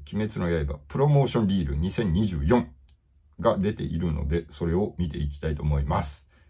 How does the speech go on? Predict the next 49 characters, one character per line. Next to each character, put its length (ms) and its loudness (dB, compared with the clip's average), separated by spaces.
何？ 280 2
全 380 0
く 80 2
わ 80 8
か 80 2
ん 60 2
な 80 0
い。 120 -6
な 100 2
ん 40 0
か 60 -2
突 380 2
然 380 6
出 180 6
て 140 0
き 100 -12
て 160 -2
た 140 -4
か 80 -2
ら、 60 -2
お 200 -2
ー、 40 -2
な 100 -2
ん 20 -4
か 80 -4
見 180 2
と 120 0
こ 240 2
う 40 0
と 80 -2
思 120 2
っ 40 0
て。 140 -10
見 120 0
ま 160 4
す。 600 -10
じ 100 0
ゃ 260 0
あ、 40 -20
よ 100 -4
ろ 140 0
し 80 -6
く 240 -8
お 80 -4
願 260 0
い 60 0
し 140 -4
ま 60 -6
す。 200 -12